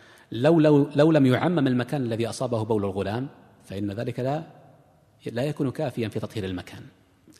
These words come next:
لا بد من تعميم المكان بالماء، واحد. الأمر الثاني أنه لا ينز-،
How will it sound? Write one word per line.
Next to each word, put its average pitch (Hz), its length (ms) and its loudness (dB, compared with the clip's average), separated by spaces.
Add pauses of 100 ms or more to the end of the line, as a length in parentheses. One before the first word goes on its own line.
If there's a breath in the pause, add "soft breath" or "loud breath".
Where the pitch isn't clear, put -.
(100)
لا 110 220 -4
بد 131 300 -2
من 113 180 -2
تعميم 123 320 -2
المكان 127 420 -2
بالماء، 92 320 -4 (160)
واحد. - 340 -4 (1200 soft breath)
الأمر 160 280 0
الثاني 156 400 2
أنه 135 260 2
لا 143 120 2
ينز-، 151 260 2